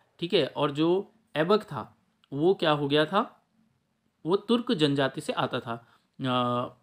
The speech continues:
बहुत अच्छा योद्धा था, इसलिए उसको गौरी ने आगे बढ़ा दिया। अब इसके बाद जो बारह सौ आठ में पूछा जाता है कि जो, जैसे पहले क्या होता था कि जो स्लेव होते थे, दास होते थे,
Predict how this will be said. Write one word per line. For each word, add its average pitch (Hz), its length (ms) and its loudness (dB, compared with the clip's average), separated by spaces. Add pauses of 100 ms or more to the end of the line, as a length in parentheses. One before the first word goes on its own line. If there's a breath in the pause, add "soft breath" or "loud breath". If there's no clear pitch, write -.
(120)
बहुत 156 260 0
अच्छा 175 540 4
योद्धा 160 360 2
था, 214 140 2
इसलिए 196 300 0
उसको 214 400 -2 (480 soft breath)
गौरी 165 340 4
ने 185 220 -2 (300)
आगे 156 400 2
बढ़ा 117 300 -2
दिया। 107 320 -6 (1600)
अब 240 260 4
इसके 202 340 0
बाद 214 460 2 (140)
जो 185 540 8
बारह 151 460 6
सौ 233 460 2
आठ 160 280 6
में 196 160 -2
पूछा 170 340 -4
जाता 127 340 0
है 139 220 -2
कि 185 140 -8
जो, 196 260 0 (200)
जैसे 170 360 2
पहले 160 320 -2
क्या 190 120 0
होता 170 220 -2
था 185 100 -8
कि 180 120 -10
जो 175 120 -2
स्लेव 160 440 0
होते 117 280 -6
थे, 120 60 -4
दास 123 340 0
होते 131 260 -6
थे, 117 120 -6